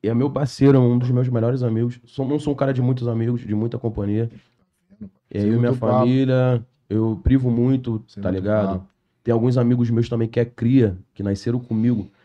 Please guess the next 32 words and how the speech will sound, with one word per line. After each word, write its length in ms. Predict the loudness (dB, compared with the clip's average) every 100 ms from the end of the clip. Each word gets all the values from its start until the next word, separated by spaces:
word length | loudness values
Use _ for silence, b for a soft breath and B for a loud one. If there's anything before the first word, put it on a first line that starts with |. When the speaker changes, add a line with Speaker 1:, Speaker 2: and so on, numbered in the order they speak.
| _
Speaker 1:
que 100 | -8
foram 220 | -2 -2
excluídos 500 | -2 -2 2 2 0
também 240 | -2 0 0
da 80 |
minha 180 | 0 -2
vida 200 | -2 -2
nova 200 | 0 -2
que 100 | -4
eu 60 | -6
vivo. 340 | -4 -4 -4 -8 -10
Speaker 2:
Tá 140 | -12
vendo? 400 | -10 -10 -8 -8
Speaker 1:
Porque 240 | -10 -10 -6
quando 200 | -2 0
eu 40 |
apresentava 560 | -2 -2 -4 -2 -2 0
meus 180 | -2 -4
projetos, 460 | -6 -4 -4 -4
minhas 160 | -6 -6
paradas, 320 | -6 -4 -2
me 80 | -4
tirava 340 | -4 -6 -4
de 100 | -4
maluco, 460 | -2 -2 -2 -4 -6
tá 80 | -8
ligado? 360 | -4 -2 -2
Não 140 | -4 -4
me 100 | -2
apoiavam. 720 | -4 -2 -2 0 0 -2 -6 _ _ _ _ _ _ _
Não 200 | -4 -2
me... 140 | 0